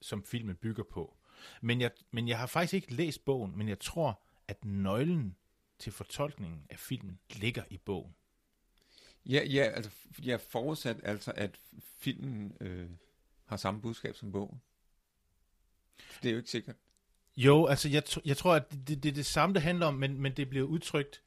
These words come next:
Speaker 1: hvad skal man sige, mere, øhm, med ord, eller, med, eller, eller i handling, sådan traditionel forstand. I bogen, hvor man ligesom får knyttet et, et handlingsforløb sammen, som man så kan se, "Nå ja, så, så det er det, filmen betyder. Det er der,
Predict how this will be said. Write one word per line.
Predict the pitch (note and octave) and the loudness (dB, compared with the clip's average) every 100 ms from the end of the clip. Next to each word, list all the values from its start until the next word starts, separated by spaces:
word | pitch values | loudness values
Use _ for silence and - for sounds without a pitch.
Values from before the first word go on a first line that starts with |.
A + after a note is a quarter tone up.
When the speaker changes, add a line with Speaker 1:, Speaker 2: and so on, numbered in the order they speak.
| - | -6
Speaker 1:
hvad | A#2+ | -4
skal | D3 | -2
man | B2 | -4
sige, | - C#3 | -2 -2
mere, | B2+ C3+ E3 B2 F2+ - _ - | 0 4 4 4 -2 -6 _ -8
øhm, | A#2 G#2+ G#2 G2 F#2 F2 E2+ D#2+ E2 _ _ _ - | -2 0 2 0 -2 -4 -6 -8 -12 _ _ _ -4
med | B2+ | -2
ord, | B2+ D3+ - - - | -2 -4 -6 -12 -6
eller, | A2+ | -2
med, | A2 G#2 | -2 -4
eller, | - G#2 | -6 -8
eller | A2+ G#2+ | -8 -6
i | A2 | -6
handling, | G#2 B2+ D3+ D#3 A2 | 0 2 2 0 -2
sådan | B2 G#2 | -4 -4
traditionel | - - A2 - B2 B2+ | -4 -4 -4 -2 -2 -2
forstand. | - - - A#2+ - A#2+ - - - - - _ - _ _ - | -6 -18 -8 -8 -2 -2 -2 -12 -20 -20 -20 _ -20 _ _ -6
I | |
bogen, | A2 D3 A#2 E2+ | 0 2 2 -2
hvor | G2+ | 0
man | A#2+ A#2 | 2 2
ligesom | A#2+ A#2 | 2 0
får | - B2+ G2+ - | 0 -2 -2 -2
knyttet | A#2 A2 G#2+ | 0 2 2
et, | G2+ - | -2 -4
et | G#2+ | -8
handlingsforløb | F#2 A#2 C3+ C3 A2+ G#2 G2 | -2 0 0 -2 -2 -2 -2
sammen, | - B2+ B2 E2+ | 0 0 0 -6
som | - G#2 | -4 -2
man | G2 | -2
så | B2 | -4
kan | A#2 | -6
se, | - A#2 G#2 - - - | -2 -2 -2 -12 -18 -8
"Nå | G#2 B2 | -2 0
ja, | C3 G2+ G2+ | 2 2 0
så, | - A#2+ | -2 -4
så | - - | -2 -2
det | G#2+ A#2 | 0 -2
er | G2 | 2
det, | C3 C3+ | 2 2
filmen | - C3+ B2+ G2 | 0 -2 0 -4
betyder. | F#2 G#2 - C#3 G#2 | -6 -8 -6 -4 -4
Det | G2 G2 | -4 0
er | |
der, | C#3 A#2 | 2 2